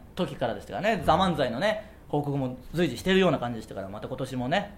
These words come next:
Speaker 2: うん。
Speaker 1: 始まりますから頑張りますよ。はい。行きましょうか、次のメール。
Speaker 2: 「好きな餃子は水餃子。」
Speaker 1: はい、ブチラジネームね。はい。
Speaker 2: <laughs>
Speaker 1: 急にそれだけ言うとやっぱちょっと変なんで、
Speaker 2: 大-
Speaker 1: なんか。はい。
Speaker 2: 「大体百回おめでとうございます。
Speaker 1: はい、ありがとうございます。
Speaker 2: 僕はブチラジを特にメールしてはいませんが、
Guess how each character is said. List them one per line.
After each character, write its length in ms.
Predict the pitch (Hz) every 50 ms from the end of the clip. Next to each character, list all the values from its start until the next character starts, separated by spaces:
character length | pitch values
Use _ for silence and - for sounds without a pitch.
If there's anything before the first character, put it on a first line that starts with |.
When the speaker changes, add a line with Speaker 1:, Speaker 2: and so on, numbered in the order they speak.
| - -
Speaker 2:
う 60 | 104 107
ん。 40 |
Speaker 1:
始 140 | - 110 110 123
ま 80 | 127 127
り 40 |
ま 80 | 127 127
す 80 | - -
か 60 | 117
ら 80 | 107
頑 120 | 107 120 135
張 60 | 143
り 60 | 139 139
ま 60 | 139
す 100 | 139 -
よ。 160 | 90 85 82 - -
は 140 | 117 123 117
い。 60 | 98 - - - - - - - - - - - - - -
行 60 | - 135
き 40 |
ま 60 | 147 143
し 80 | 143
ょ 40 | 131
う 20 |
か、 60 | 120 -
次 120 | 120 110
の 80 | 104 101
メ 80 | 98
ー 40 | 92
ル。 160 | 85 85 82 - - - - - - - - - - - - - - -
Speaker 2:
「好 120 | - -
き 100 | - 208
な 80 | 175 156
餃 240 | 131 123 123 123 120
子 80 | 113
は 160 | 110 107 107 104
水 300 | - - 139 147 143 131
餃 200 | 139 120 107 -
子。」 60 | - -
Speaker 1:
は 120 | 127 139 139
い、 80 | - - 123
ブ 40 | -
チ 120 | 120 - 131
ラ 60 | 127
ジ 100 | 131 127
ネ 100 | 156 131
ー 40 | 104
ム 60 | 104
ね。 140 | 131 147 135
は 120 | 120 113
い。 80 | 117 - - - - - 143 127
Speaker 2:
<laughs> 280 | - - 135 135 - -
Speaker 1:
急 120 | - 262
に 60 | 294 - 339
そ 120 | - 294
れ 40 | 294
だ 80 | 294 285
け 80 | - -
言 100 | 285 -
う 40 |
と 80 | - -
や 100 | 185 -
っ 20 |
ぱ 160 | - 196 170 -
ち 80 | 220
ょ 20 | 214
っ 40 |
と 60 | 196 180
変 200 | 208 262 262 196
な 100 | 156 135
ん 60 | 127
で、 100 | 120 -
Speaker 2:
大- 0 |
Speaker 1:
な 140 | 123 135 135
ん 60 | 131
か。 100 | - 101
は 60 | 98
い。 40 | - 117 110 110 107 - - - - -
Speaker 2:
「大 180 | - 147 175 175
体 160 | 180 190 180
百 200 | 175 185 180 180
回 140 | 190 180 165
お 60 | 156
め 100 | 160 170
で 80 | 170 165
と 80 | 170 170
う 40 | 156
ご 60 | 160
ざ 140 | 156 160 156
い 60 | 156
ま 120 | 156 151
す。 60 | 151
Speaker 1:
は 80 | 196 202
い、 20 |
あ 20 | 156
り 40 | -
が 60 | 135 139
と 0 |
う 20 | 131
ご 0 |
ざ 60 | 135
い 20 | 123 123
ま 20 |
す。 100 | 123 - 107
Speaker 2:
僕 180 | 131 156 160 151
は 80 | 139
ブ 160 | 123 110 131 123
チ 140 | - 151
ラ 120 | 156 160 156
ジ 160 | 139 147 156
を 140 | 156 156 151
特 300 | 151 151 165 165 165 147
に 100 | 131 120
メ 240 | 113 117 127 135 135
ー 40 |
ル 80 | 135 127
し 80 | 127 -
て 160 | - 151 147
は 100 | 135 117
い 80 | 107 107
ま 140 | 113 120 113
せ 160 | 127 123 117
ん 80 | 104
が、 180 | 90 101 104